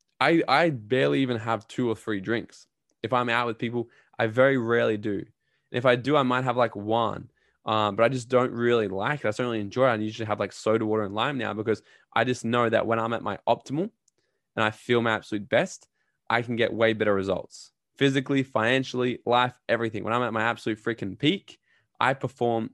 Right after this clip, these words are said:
so much better than what I would if I was a little bit hungover or even if I had four or five drinks the night before, okay? So health is such a big thing, okay? So that's the last one. They invest in their health. So to wrap this up again, okay?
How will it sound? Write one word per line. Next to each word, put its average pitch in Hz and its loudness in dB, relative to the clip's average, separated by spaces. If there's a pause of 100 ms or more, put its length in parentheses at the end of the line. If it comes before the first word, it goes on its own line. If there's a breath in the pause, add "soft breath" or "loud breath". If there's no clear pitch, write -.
so - 2
much 131 -2
better 113 2 (240 soft breath)
than 113 2
what 110 4
I 107 6
would 127 0
if 117 -6
I 110 2
was 107 0
a 98 -6
little 143 2
bit 143 2
hungover 131 2
or 120 -2
even 147 -2
if 139 -6
I 139 2
had 131 -6
four 127 2
or 120 0
five 110 0
drinks 110 -6
the 104 -6
night 95 -4
before, 98 -4
okay? 123 0 (320 soft breath)
So 120 0
health 143 2
is 135 -4
such - -2
a 127 0 (180)
big 120 -4 (280)
thing, 101 -4 (800)
okay? 120 2 (580 soft breath)
So - 4
that's 135 2
the 143 0
last 135 4
one. 113 4
They 110 0
invest 117 2
in 120 -2
their 117 2
health. 101 2
So - 0
to 110 2
wrap 131 4
this 135 -4
up 131 2
again, 117 2
okay? 117 0